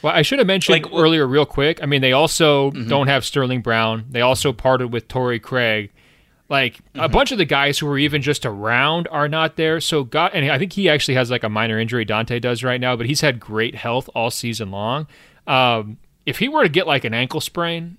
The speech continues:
Speaker 1: like, you know, you're basically playing for Coach Bud. You know, you're, you're out there three and D shooting, Michael.
Speaker 2: Yeah, no, I mean, I, I, I, I don't know. Like, I think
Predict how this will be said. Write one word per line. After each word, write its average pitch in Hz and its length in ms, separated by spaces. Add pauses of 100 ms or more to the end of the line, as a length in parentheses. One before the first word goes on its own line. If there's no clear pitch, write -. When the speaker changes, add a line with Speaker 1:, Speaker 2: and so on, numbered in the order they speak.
Speaker 1:
like, 117 260 (340)
you 139 100
know, 95 220
you're 156 220
basically 127 520
playing 104 340
for - 140
Coach - 300
Bud. 95 260
You 113 140
know, 98 260
you're, 127 260
you're 160 200
out 151 180
there 135 140
three 131 240
and 113 100
D 110 120
shooting, 95 360
Michael. 95 320 (1700)
Speaker 2:
Yeah, 180 360
no, 190 140
I 190 120
mean, 220 140
I, 165 260
I, 170 80 (560)
I, 131 120 (340)
I 160 80
don't 160 120
know. 101 180
Like, 110 300 (1160)
I 127 140
think - 840